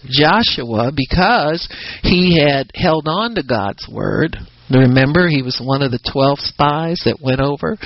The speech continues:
and spied out the promised land. And he said,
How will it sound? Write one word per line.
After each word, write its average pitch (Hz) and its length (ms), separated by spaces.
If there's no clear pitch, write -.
and 127 220
spied 143 480
out 143 220
the 143 120
promised 160 540
land. 110 500
And 131 240
he 135 240
said, 156 440